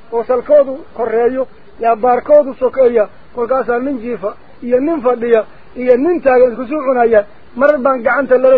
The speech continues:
laacin, oo afka sida xoolaha lagu guranayo. Sahalka darti. Wax lagu wareegeysanayaana ma aha, oo xabadaad goysay oo beddelkeedaa meesha imaanaya.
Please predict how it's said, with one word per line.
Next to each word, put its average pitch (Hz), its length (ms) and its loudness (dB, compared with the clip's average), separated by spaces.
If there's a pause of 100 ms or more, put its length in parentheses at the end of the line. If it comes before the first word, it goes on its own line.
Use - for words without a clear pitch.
laacin, 226 320 0 (280)
oo 247 80 0
afka 240 260 -2
sida 254 200 -2
xoolaha 233 280 0
lagu 240 200 -4
guranayo. 208 400 -4 (580)
Sahalka 233 340 -2
darti. - 260 -2 (920)
Wax 285 220 -2
lagu 302 240 -4
wareegeysanayaana 269 1000 0
ma 262 200 -6
aha, 294 140 0 (300)
oo 247 120 -2
xabadaad 269 540 -2
goysay 254 280 -8
oo 262 60 -4
beddelkeedaa 247 560 -4
meesha 240 280 -6
imaanaya. 226 400 -4